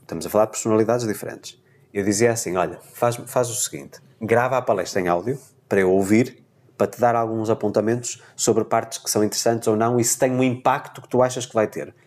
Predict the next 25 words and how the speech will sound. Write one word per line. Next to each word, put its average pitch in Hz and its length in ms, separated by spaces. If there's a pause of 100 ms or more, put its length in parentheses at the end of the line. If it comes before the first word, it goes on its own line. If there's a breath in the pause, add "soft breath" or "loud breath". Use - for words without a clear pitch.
Porque, - 160
no 92 100
fundo, 120 300
tu, 135 300 (160 loud breath)
para 104 120
todos 104 180
os 107 60
efeitos, 120 340
és 107 180
neutra, 110 500 (1200)
porque - 300
se - 280
tu 104 100
não 104 80
gostaste, 117 340
tu 131 60
dizes 143 160
logo, 127 300 (760)
certo? - 360
Portanto, - 240
tu 104 60
és 104 140
o 117 40
melhor 123 300
barómetro 120 680